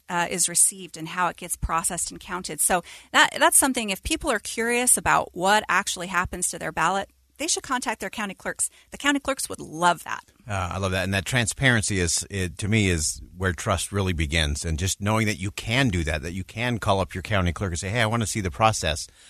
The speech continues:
Speaker 2: uh, I think goes a, goes a long way. What are some of the things that we should be aware of from a timing standpoint,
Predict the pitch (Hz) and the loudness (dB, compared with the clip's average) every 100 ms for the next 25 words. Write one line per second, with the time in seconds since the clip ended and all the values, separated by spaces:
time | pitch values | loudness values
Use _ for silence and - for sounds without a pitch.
0 | - 80 82 80 82 92 95 80 82 78 | -20 -6 -4 -2 -2 -2 -2 -2 -2 -4
1 | 87 87 82 78 78 80 82 82 80 - | -4 -2 0 0 0 0 0 0 -2 -6
2 | - - - 285 240 196 147 120 113 117 | -18 -6 -2 0 2 2 0 0 0 0
3 | - 101 104 107 101 90 92 110 104 - | 0 0 2 2 2 0 4 4 4 2
4 | 107 90 - 120 120 95 82 107 92 85 | -2 -2 -4 -2 0 0 -2 -4 -4 -6
5 | - 87 82 | -6 -6 -6